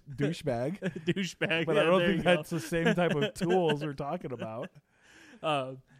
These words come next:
Speaker 1: yeah, that's a, that's an interesting, uh, uh, uh, a deep philosophical question. The type of question we like to ask on, oh, this podcast.
Speaker 2: Now, but I have, I'm gonna flip this on
Speaker 1: Okay.
Speaker 2: here. What do you think is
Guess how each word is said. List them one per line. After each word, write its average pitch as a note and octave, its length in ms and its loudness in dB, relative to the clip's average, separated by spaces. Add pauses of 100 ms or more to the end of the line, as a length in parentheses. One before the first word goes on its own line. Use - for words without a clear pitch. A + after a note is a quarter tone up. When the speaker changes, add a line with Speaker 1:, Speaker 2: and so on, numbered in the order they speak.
Speaker 1:
yeah, E3 380 4
that's D#3 280 0
a, D3 260 2
that's D#3 220 -2
an F3+ 80 -4
interesting, C#3+ 680 -4
uh, C3 340 -4 (580)
uh, D#3 40 -18
uh, C#3 200 -16 (220)
a D#3+ 80 -6
deep D#3 320 2
philosophical C#3 720 -4
question. C#3+ 340 -8
The C#3+ 80 -6
type F3 200 6
of E3+ 80 -2
question D3+ 320 -2
we C#3 100 -4
like C3+ 220 -2
to B2+ 120 -10
ask B2+ 320 -10
on, B2 160 -18
oh, B2+ 120 -16
this B2 160 -16
podcast. C#3 420 -12
Speaker 2:
Now, D#3 160 2
but C3+ 260 0
I C#3 120 2
have, C3+ 100 -2
I'm B2 140 -10 (120)
gonna C3+ 140 -4
flip F#3 300 -4
this C#3 180 -8
on G2+ 140 -6
Speaker 1:
Okay. F#2 140 -8
Speaker 2:
here. G2 260 -8
What A#2+ 320 -6
do C#3 80 -6
you B2+ 100 -4
think A#2 380 -10
is G2 400 -12